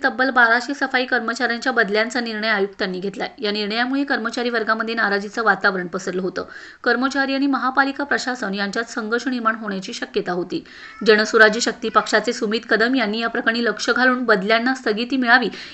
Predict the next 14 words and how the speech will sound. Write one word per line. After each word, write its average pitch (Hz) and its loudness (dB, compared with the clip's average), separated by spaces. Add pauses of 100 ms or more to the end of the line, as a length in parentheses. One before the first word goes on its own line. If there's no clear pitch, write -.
यासाठी 294 2
प्रयत्न 254 0
केलेत 202 2
व 277 -2
पाठपुरावा 220 6
केला, 175 -2 (140)
त्याला 196 4
यश 196 0
आलं. 165 0 (140)
आयुक्तांनी 196 2
अखेर 214 0
बदल्यांना 202 0
स्थगिती 202 -2
देत 208 6